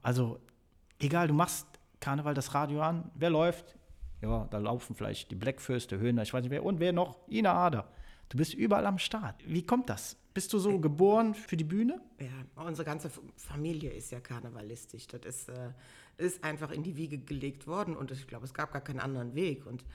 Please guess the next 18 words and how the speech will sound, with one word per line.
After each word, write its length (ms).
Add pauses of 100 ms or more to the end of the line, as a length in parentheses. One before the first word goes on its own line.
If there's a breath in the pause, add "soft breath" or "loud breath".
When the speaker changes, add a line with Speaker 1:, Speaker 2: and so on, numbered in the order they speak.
(400 loud breath)
Speaker 2:
es 100
macht 220
ja 120
auch 80
Spaß. 520
Ähm, 440 (800 soft breath)
Brauchtum 560
und 220
Ehrenamt 720
ist 180
natürlich, 720
äh, 260
nicht 340
für 120
jeden 640 (480 loud breath)
so 140
nachvollziehbar, 920
wa-, 120